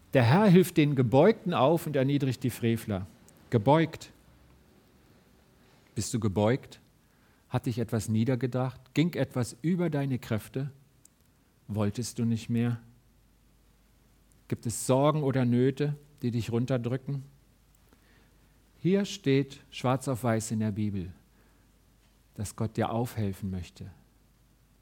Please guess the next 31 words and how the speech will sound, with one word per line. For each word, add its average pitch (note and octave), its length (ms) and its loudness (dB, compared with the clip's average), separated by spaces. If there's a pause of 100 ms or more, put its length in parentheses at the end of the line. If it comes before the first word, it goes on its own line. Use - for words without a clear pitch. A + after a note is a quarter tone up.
(840)
Und G#2 160 -6
ich - 160 -20
glaube, B2 340 0
er A#2 80 0
ist A2+ 140 -6
auf G#2+ 120 -10
dem G#2+ 200 -2
Wege, B2+ 260 0
das A#2 260 -6
zu B2 100 -4
tun. C#3+ 360 -4 (1400)
Öffne D3 320 -4
dich G#2+ 240 -8
für G#2+ 120 -6
ihn. G2 300 -8 (520)
Suche F3+ 360 -4
sein G#2 300 -4
Handeln. C#3+ 400 -2 (420)
Bitte G3+ 300 0
ihn C#3 180 0
um B2 140 0
das, D#3+ 240 0
was D3+ 160 -4
dir C#3 180 0
wirklich F3 340 0
Not G3 300 2
macht. A2+ 300 -4 (420)
Bring A3+ 200 4
es - 200 0
zu A3 160 0
ihm. G2+ 280 -4